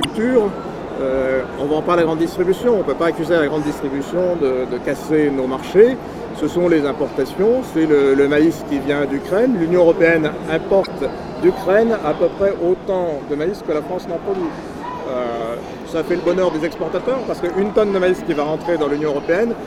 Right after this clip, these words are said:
va permettre de réexporter une tonne de blé qu'on va aller vendre sur les pays de l'Afrique du Nord ou quelques pays, euh, d'Afrique à un prix très bas, déstabilisant l'agriculture de ces pays. On est vraiment dans,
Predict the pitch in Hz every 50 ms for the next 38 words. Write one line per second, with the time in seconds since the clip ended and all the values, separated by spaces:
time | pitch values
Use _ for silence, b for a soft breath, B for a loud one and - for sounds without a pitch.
0 | B B - 151 156 - 165 165 180 196 165 165 160 156 160 175 170 - - 185
1 | 165 147 - 190 175 175 - 175 175 180 - 190 180 180 175 160 160 160 160 185
2 | 202 233 254 247 - - - - - - - 170 175 160 170 160 160 160 156 160
3 | 160 156 156 190 196 220 226 220 214 190 - - 160 175 180 180 170 160 151 156
4 | 156 170 180 156 151 147 - 156 151 135 139 131 143 160 180 175 170 156 - 156
5 | 143 143 - 147 131 - 135 131 143 151 156 156 156 143 127 127 123 127 127 123
6 | - 156 175 202 196 - 156 127 131 127 123 120 123 123 131 139 143 - 156 151
7 | - - 131 127 123 147 156 180 175 147 135 139 135 - 151 135 143 139 135 127
8 | 143 139 135 131 123 123 123 123 143 139 139 - - 156 151 151 151 143 135 123
9 | 127 120 - 147 131 127 - 139 139 156 190 214 233 233 - - B B B B
10 | - - - 165 160 165 170 165 160 180 190 214 226 220 190 175 165 160 160 156